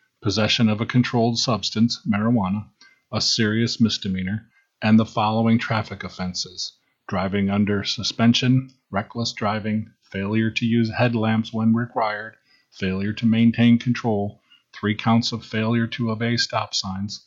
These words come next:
no insurance, and speeding. At nine twenty-five P M, the Spencer Police Department attempted to stop a twenty, two thousand four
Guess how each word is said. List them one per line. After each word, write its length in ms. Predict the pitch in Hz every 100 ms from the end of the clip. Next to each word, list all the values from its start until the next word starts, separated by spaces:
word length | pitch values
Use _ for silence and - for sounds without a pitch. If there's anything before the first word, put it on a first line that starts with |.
| _
no 260 | 98 101 110
insurance, 720 | 120 120 113 95 98 - -
and 200 | 117 110
speeding. 480 | 117 - 127 101 90 _ _ _ _ _ _ -
At 200 | 101 -
nine 300 | 101 110 120
twenty-five 600 | 117 135 131 131 127 120
P 200 | 135 131
M, 320 | 113 101 110 _ _ -
the 80 |
Spencer 440 | - - 107 104 120
Police 340 | - 123 107
Department 480 | - - 98 101 110
attempted 520 | 101 - 107 - 117
to 80 | 135
stop 400 | - 123 110 -
a 60 | 123
twenty, 400 | - 113 113 117
two 260 | - 131
thousand 400 | 127 117 113 123
four 420 | 123 117 110 113